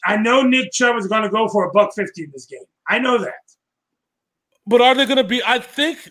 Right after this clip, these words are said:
Speaker 2: they're gonna have to run the offense through Nick Chubb. Forget running the offense through Baker Mayfield. Forget running the offense through Nick Chubb. I mean, I mean, not Nick Chubb, but forget running through, through Odell Beckham. Forget even running it through Javar-, J-, Jarvis Landry.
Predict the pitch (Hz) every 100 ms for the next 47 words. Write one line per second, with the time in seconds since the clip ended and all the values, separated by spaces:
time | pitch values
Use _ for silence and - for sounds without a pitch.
0 | - 240 226 294 330 262 - 190 208 190
1 | 156 180 185 165 - 165 165 139 - 156
2 | 107 _ _ _ _ _ 262 247 370 262
3 | 262 233 220 220 214 214 208 208 180 180
4 | 180 165 156 156 143 139 - - - 185
5 | 311 269 262 247 233 214 214 214 196 -
6 | 190 175 175 - 160 123 - _ 190 240
7 | 233 226 190 - 175 160 170 208 285 254
8 | 233 208 175 170 190 180 170 165 160 160
9 | 156 _ - - 208 156 254 247 247 233
10 | 208 214 220 208 - 202 151 170 170 175
11 | 180 185 156 160 147 180 170 165 175 165
12 | 151 160 165